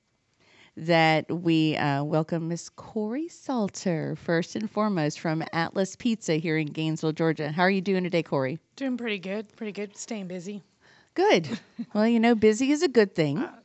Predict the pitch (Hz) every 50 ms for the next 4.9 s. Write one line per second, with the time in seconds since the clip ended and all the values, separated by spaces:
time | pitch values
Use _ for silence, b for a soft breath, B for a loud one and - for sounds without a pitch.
0 | _ _ - - 214 214 196 - - 208 208 240 226 220 208 196 185 151 _ _
1 | - - 175 170 170 170 - - 175 170 165 165 165 160 170 180 196 208 208 208
2 | 202 202 190 196 190 190 - - 190 185 180 175 175 175 - - - - - -
3 | 185 175 185 196 202 196 185 175 165 156 156 156 160 - - - 170 180 180 180
4 | 175 175 175 175 175 202 - - - - 233 220 208 202 202 202 - -